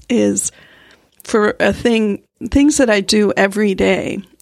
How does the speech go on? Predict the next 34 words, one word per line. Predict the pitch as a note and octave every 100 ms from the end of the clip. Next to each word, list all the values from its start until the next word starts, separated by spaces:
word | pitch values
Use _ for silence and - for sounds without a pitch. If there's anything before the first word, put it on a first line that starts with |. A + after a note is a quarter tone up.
| -
on | G3+
micro | G3 G3+ - G3+
dot | F#3+ A3+
blog, | - G#3 - - - - _ _ _
I | G#3+ G3
create | F#3+ - A3 G3 G3 G3
it. | G3 - - - _ _ _ _ _ _ _
I | A3+
mean, | A3+ A3
I |
was | A3 A3+
just | - E4+ - -
doing | B3 A#3+ A3
it | G3+ - _
without | G#3 G3+ - B3+
a | A3
group. | - C#3 - -
I | - -
just | - - - -
would | F#3+ F#3
have, | F#3+ - - - - - _ _ _ _
there's | - G3
certain, | - G#3+ G3+ F#3+ G3 -
you | - G3
know, | F#3+ - - - _ _ -
windows | G3 G3+ A3+ G#3+ G3 F#3 F#3 - - - - -
into | - G3+ -
micro | F#3+ F#3+ F#3+ F3
dot | F#3 -
blog | F3 E3+ - -
that | - -
I | G#3+
want | - - - -
to | - - -